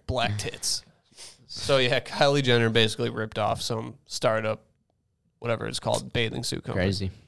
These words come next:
Speaker 1: This shit?
Speaker 2: Like that, everything.
Speaker 1: This is
Speaker 2: This too.
Speaker 1: This is wild. This has thirty-five million views in a day on
Speaker 2: Wow.
Speaker 1: Justin Bieber's
Speaker 2: It's almost
Speaker 1: Instagram.
Speaker 2: as much as our Logan Paul short.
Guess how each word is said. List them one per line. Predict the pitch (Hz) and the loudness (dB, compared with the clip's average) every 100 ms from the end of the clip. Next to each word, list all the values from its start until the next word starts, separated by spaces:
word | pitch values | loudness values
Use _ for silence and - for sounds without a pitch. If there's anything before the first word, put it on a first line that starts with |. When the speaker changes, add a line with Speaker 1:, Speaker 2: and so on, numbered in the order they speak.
| _ | _
Speaker 1:
This | 120 117 | -2 0
shit? | 147 143 - _ _ _ _ _ | 0 -4 -6 _ _ _ _ _
Speaker 2:
Like | - 65 - | -10 -10 -6
that, | - 92 - | -2 0 0
everything. | 98 98 95 92 - _ | 0 2 0 -2 -6 _
Speaker 1:
This | 131 139 | 4 4
is | 101 | 6
Speaker 2:
This | 98 - | 4 4
too. | 101 95 - | 4 4 4
Speaker 1:
This | 135 147 | 2 4
is | 131 | 2
wild. | 117 113 110 - - _ _ _ _ _ | 6 6 6 4 -6 _ _ _ _ _
This | 143 143 | -4 0
has | 170 | 0
thirty-five | 139 - 135 147 151 - 123 123 120 | 0 2 4 4 4 6 8 8 6
million | 117 120 120 123 117 | 6 6 8 6 4
views | 113 113 | 4 4
in | 117 113 | 2 0
a | |
day | 113 101 - - _ _ _ _ | 0 -2 -4 -10 _ _ _ _
on | - 123 | -2 0
Speaker 2:
Wow. | 92 | 4
Speaker 1:
Justin | 120 113 120 | 4 4 2
Bieber's | 113 | 2
Speaker 2:
It's | 107 | 4
almost | 104 101 98 | 4 4 2
Speaker 1:
Instagram. | |
Speaker 2:
as | 90 | 0
much | 92 92 | 0 0
as | 92 | -2
our | 90 90 90 95 | -2 -2 -2 0
Logan | 95 90 | 0 0
Paul | 87 90 101 | -2 0 2
short. | 90 - 92 90 | 0 -2 0 0